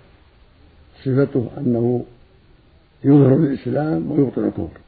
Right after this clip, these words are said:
في الباطن مع الكفار لا يؤمن بالله واليوم الآخر، وفي الظاهر يتظاهر بالإسلام، هذا كافر كفر أكبر. قال الله في حقه: "إن المنافقين في الدرك الأسفل من النار". هؤلاء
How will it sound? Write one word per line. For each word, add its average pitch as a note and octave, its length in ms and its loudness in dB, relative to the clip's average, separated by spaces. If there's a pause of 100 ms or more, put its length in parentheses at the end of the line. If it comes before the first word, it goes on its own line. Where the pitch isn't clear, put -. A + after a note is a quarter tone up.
(120)
في G#2+ 60 -6
الباطن C#3+ 480 2
مع A#2+ 180 4
الكفار F2+ 440 -6 (180)
لا - 80 0
يؤمن A#2+ 240 2
بالله G#2+ 200 0
واليوم F2+ 260 -4
الآخر، F2 300 -16 (1120)
وفي C3 160 4
الظاهر D#3 440 4 (100)
يتظاهر B2 480 -2
بالإسلام، - 480 -6 (800)
هذا E2 400 -2 (280)
كافر G#2 540 0
كفر C3+ 220 0
أكبر. A#2+ 320 -4 (1000)
قال C3 140 0
الله B2 220 4
في G2+ 140 -2
حقه: C3 400 -2
"إن D3 260 6
المنافقين A#2+ 1080 2
في C#3 60 0
الدرك C3+ 360 0
الأسفل D#3 280 -4
من E2 180 -4
النار". A#1 200 -8 (680)
هؤلاء D3+ 520 -2